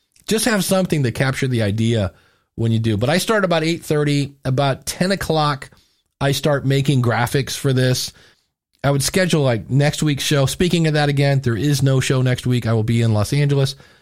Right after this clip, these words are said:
But normally, if I was smart, I would schedule this ahead of time so people could, if they see it, could add it to their calendar and that whole nine yards. But I usually start about eight thirty. And then sometimes during the week,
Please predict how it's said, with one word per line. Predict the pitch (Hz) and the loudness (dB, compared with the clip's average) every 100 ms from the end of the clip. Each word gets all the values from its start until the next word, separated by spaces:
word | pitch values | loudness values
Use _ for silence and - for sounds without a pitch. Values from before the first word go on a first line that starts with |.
| _ _ | _ _
But | 143 143 | -2 2
normally, | 156 170 175 151 | 2 2 2 2
if | 160 | 2
I | |
was | 151 - | 2 2
smart, | 190 208 156 | 0 0 0
I | |
would | 151 147 | -2 0
schedule | - 175 160 | 0 0 2
this | 139 123 | 2 2
ahead | 123 | 2
of | 139 | 2
time | 147 147 | 2 2
so | 123 | 2
people | 104 139 135 123 | 0 0 0 0
could, | - 104 | 0 -2
if | 135 135 | -2 0
they | 117 | 0
see | - 208 202 104 | 0 0 0 0
it, | 78 | -2
could | - 127 | -2 -2
add | 113 120 | 0 -2
it | 120 | -2
to | 120 | -2
their | 110 | -2
calendar | - 117 117 120 | 0 0 2 2
and | 117 | 0
that | 110 107 | 0 0
whole | 120 | 0
nine | 113 110 | 2 2
yards. | 110 107 107 - _ _ _ _ _ _ - | 2 0 -4 -12 _ _ _ _ _ _ -2
But | 120 135 | 0 2
I | |
usually | 156 156 | 4 2
start | 143 143 | 2 0
about | 123 117 | 2 2
eight | 123 110 | 0 -2
thirty. | - 113 117 | -2 0 0
And | 143 175 | 0 0
then | 175 | 2
sometimes | - 277 254 175 143 139 | 0 0 0 0 2 0
during | 151 147 | 0 2
the | 120 | 2
week, | 98 113 185 - | 2 2 0 -4